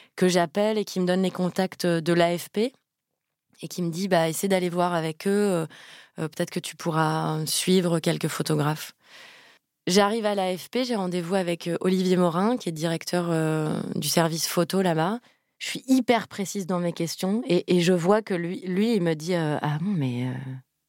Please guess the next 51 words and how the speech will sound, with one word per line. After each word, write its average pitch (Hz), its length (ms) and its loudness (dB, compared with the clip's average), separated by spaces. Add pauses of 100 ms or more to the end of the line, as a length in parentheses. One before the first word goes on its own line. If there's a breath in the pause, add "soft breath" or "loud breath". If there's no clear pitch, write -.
(120)
d'accord, 165 260 2
je - 80 -8
pensais 151 260 0
pas 175 120 2
que - 80 -12
t'avais 160 240 0
autant 156 260 0
de 151 60 0
questions. » 185 480 0 (100)
Et 185 140 4
puis, 220 260 0
il 214 60 6
me 185 180 2
propose 196 480 0
de 185 80 0
revenir. 190 800 0
Et 202 200 2
puis, 202 200 2
en 170 100 2
fait, 208 320 -2
euh, 165 220 2
j'y 151 240 -6
vais 190 100 2
tous - 200 -4
les 170 120 4
jours 175 260 0
pendant, 165 460 2
euh, 151 400 2
trois 156 280 2
mois. 143 260 -4 (220)
Il 185 120 0
me 180 60 2
donne 185 180 4
des 175 180 0
exercices 185 600 0
à 226 80 2
faire 208 320 0
de 175 100 -4
photos. 175 460 -2
Par - 140 0
exemple, 160 240 -4
je - 60 -10
dois 160 80 2
aller 156 160 0
dans 156 120 0
la 151 160 2
rue, 151 160 -2
photographier 147 600 -2
les 147 100 2
chiens, 147 480 2
euh, 139 40 -4